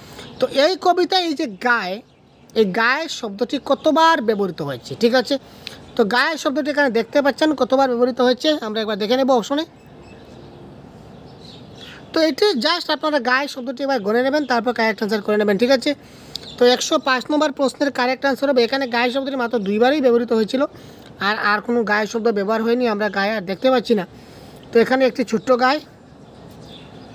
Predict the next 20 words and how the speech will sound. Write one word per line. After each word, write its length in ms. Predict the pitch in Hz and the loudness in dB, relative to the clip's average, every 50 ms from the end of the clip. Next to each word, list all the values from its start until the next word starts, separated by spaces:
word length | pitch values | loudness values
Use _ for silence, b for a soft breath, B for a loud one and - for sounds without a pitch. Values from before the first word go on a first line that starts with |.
| - - - - | -16 -16 -10 -4
তারপর 240 | - 214 180 - 220 | -4 -4 -2 -2 -4
ছোট 240 | 175 - 170 - 160 | -4 -4 -6 -6 -6
গায়ে, 220 | 143 143 139 127 - - B B B B B B B B | -6 -6 -6 -8 -10 -16 B B B B B B B B
আর 160 | - 254 254 | -2 -2 -2
কোথাও 280 | 214 - 262 - 277 277 | 0 0 0 2 2 2
আমরা 160 | 262 254 254 | 2 0 0
কিন্তু 200 | 226 262 220 240 | 0 0 -2 -2
গায়ে 240 | 196 226 220 233 233 | 0 0 0 0 0
শব্দটা 260 | 226 240 220 214 226 | -2 -4 -8 -6 -6
দেখতে 280 | 214 185 190 - - 226 | -4 -6 -6 -2 -2 0
পাই 200 | - 226 226 233 | 2 4 4 6
না, 140 | 233 254 - - B B B B - - - - - - - | 4 2 0 -4 B B B B -20 -20 -20 -20 -18 -10 -6
উম, 340 | 180 180 180 180 180 190 196 | -4 -2 -2 0 0 0 2
আর 120 | 196 196 | 2 2
তো 100 | - 220 | 2 0
দেখাই 280 | 190 190 - - 226 220 | -2 -2 0 0 0 0
যাচ্ছে 220 | 196 185 - - 190 | 0 -2 -4 -4 -4
না, 80 | 170 | -2
ঠিক 140 | 156 214 240 | 0 2 2
আছে? 160 | 269 254 269 | 2 0 -2